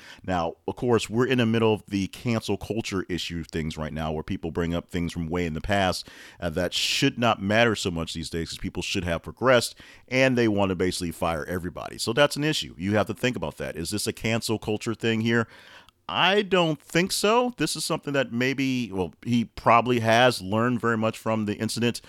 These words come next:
but it's, it's a learning experience as opposed to a quote-unquote firing experience. This is something that he should live with forever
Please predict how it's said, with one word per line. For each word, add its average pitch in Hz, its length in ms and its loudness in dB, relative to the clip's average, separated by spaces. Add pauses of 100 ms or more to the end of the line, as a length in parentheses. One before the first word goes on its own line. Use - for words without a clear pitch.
(320)
but 101 220 4
it's, - 220 -4
it's 104 180 -4
a 92 560 2
learning 123 460 2
experience 82 720 -2
as 82 220 -4
opposed 90 340 -4
to 85 160 -6
a 85 220 -4
quote-unquote 85 500 -6
firing 92 400 0
experience. - 480 -12
This - 100 -4
is - 80 0
something 98 280 -2
that 87 100 -2
he 98 120 -4
should 90 200 -6
live 95 420 0
with 82 200 -2
forever 82 800 -2